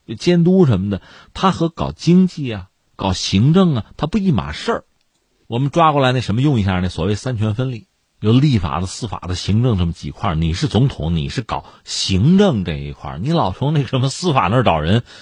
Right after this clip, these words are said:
这叫什么？知道的理解，他别处也不认识人，就知道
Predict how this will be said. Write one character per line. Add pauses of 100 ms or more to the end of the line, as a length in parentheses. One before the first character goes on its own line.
(360)
这
叫
什
么？ (560)
知
道
的
理
解，
他 (140)
别
处
也
不
认
识
人，
就
知
道